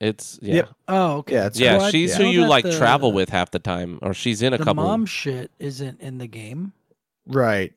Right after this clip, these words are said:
Speaker 2: So that's probably just what they did for the show. They tied him, her to
Speaker 1: Yeah.
Speaker 2: Ellie's mom that way. They're,
Speaker 3: Okay.
Speaker 2: like, friends before all this shit went down.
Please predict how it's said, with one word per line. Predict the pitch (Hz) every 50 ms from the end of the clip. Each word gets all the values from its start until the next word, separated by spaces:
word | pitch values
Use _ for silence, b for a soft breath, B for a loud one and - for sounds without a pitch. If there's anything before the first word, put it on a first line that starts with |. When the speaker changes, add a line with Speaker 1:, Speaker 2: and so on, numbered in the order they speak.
| _
Speaker 2:
So | _ - - - 117 110 104
that's | 113 110 101 -
probably | - _ - - 113 95 92 87 90 85 - 90 90 87 82 80
just | - - 87 80 - - - - _ _ _ _ _ _ _ _ _ -
what | 113 95 -
they | 92 85
did | 76 80 76 -
for | - 87
the | 71 78
show. | - - - 73 76 76 80
They | 87 95 87 80
tied | - - 92 90 87 -
him, | 85 85 78 - _ -
her | - - 127 117 104 92
to | 85 - - - 113 101 98 92 85 87 98
Speaker 1:
Yeah. | 101 101 95 90 80 78 82 - _ _ _ _ _ _ _ _ _ _ _
Speaker 2:
Ellie's | - 98 98 90 90 85 - 87
mom | 82 82 82 82 85 85
that | 85 85 - -
way. | 80 76 78 80
They're, | 80 92 101
Speaker 3:
Okay. | 95
Speaker 2:
like, | 92 87 85 -
friends | - - - 110 101 98 95 95 92 -
before | - 90 - - - 104 101 95 95 87 87
all | 85 90
this | 87 90 82
shit | - - - 101 - -
went | 104 117 117 107
down. | - 117 117 123 131 139 -